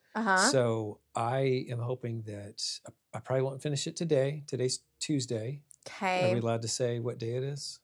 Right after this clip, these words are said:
Speaker 1: I don't
Speaker 2: Or do we
Speaker 1: know.
Speaker 2: bleep
Speaker 1: That's
Speaker 2: that
Speaker 1: up
Speaker 2: out?
Speaker 1: to you.
Speaker 2: Okay. Um, so I, I hope to get to it tomorrow.
Speaker 1: Okay.
Speaker 2: Um,
Speaker 1: Yeah, there's not
Speaker 2: yeah.
Speaker 1: a lot of time in the day left today.
Speaker 2: Right.
Speaker 1: Yeah.
Speaker 2: So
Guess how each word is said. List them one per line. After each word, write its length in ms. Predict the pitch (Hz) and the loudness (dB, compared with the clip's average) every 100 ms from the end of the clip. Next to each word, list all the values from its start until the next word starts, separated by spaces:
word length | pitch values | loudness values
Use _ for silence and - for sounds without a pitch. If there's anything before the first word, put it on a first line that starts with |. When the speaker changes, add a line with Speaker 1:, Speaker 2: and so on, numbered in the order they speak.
| _ | _
Speaker 1:
I 80 | 254 | 0
don't 140 | 294 330 | 2 2
Speaker 2:
Or 80 | |
do 0 | |
we 60 | 480 | 4
Speaker 1:
know. 100 | 208 185 | 2 2
Speaker 2:
bleep 120 | - | 0
Speaker 1:
That's 140 | 233 226 | 0 2
Speaker 2:
that 100 | 262 | 2
Speaker 1:
up 40 | |
Speaker 2:
out? 40 | - | 0
Speaker 1:
to 60 | |
you. 400 | 339 247 92 202 - | -2 -2 -2 -6 -10
Speaker 2:
Okay. 220 | - - 113 _ _ - - - _ _ _ - | -12 -12 -14 _ _ -20 -20 -20 _ _ _ -2
Um, 520 | 127 123 117 117 110 _ _ _ _ - - | 0 0 0 -4 -8 _ _ _ _ -16 -4
so 380 | - 135 123 - | 2 4 4 0
I, 680 | 131 123 123 123 123 120 123 _ - | -2 0 0 -2 -2 -4 -8 _ -6
I 60 | 120 | -4
hope 160 | 135 | -2
to 80 | 147 | -2
get 140 | 139 - | -4 -2
to 140 | 139 | -2
it 100 | 131 | -2
tomorrow. 460 | 135 123 117 139 143 _ _ - | -2 -2 -2 -4 -8 _ _ -2
Speaker 1:
Okay. 220 | 190 190 - _ _ _ - - - 120 | 0 0 -8 _ _ _ -20 -20 -10 -6
Speaker 2:
Um, 480 | 113 113 104 101 - _ _ _ _ - - - - | -4 -6 -8 -12 -18 _ _ _ _ -20 -20 -10 4
Speaker 1:
Yeah, 120 | 320 | 6
there's 160 | 311 302 | 8 6
not 120 | 320 | 8
Speaker 2:
yeah. 60 | |
Speaker 1:
a 40 | 294 | 8
lot 140 | 233 | 8
of 80 | 202 | 6
time 200 | 202 185 | 4 0
in 60 | 180 | 0
the 80 | 156 | 0
day 200 | 151 135 | 0 0
left 220 | 90 - | 0 -4
today. 360 | - - 98 - _ _ _ - _ _ | -10 -12 -14 -18 _ _ _ -20 _ _
Speaker 2:
Right. 200 | 120 95 - _ _ _ _ | -4 -4 -6 _ _ _ _
Speaker 1:
Yeah. 140 | 160 - _ _ _ _ _ _ _ _ - - - | -6 -6 _ _ _ _ _ _ _ _ -20 -20 -8
Speaker 2:
So 680 | - 131 117 113 110 104 | -2 0 2 0 -2 -6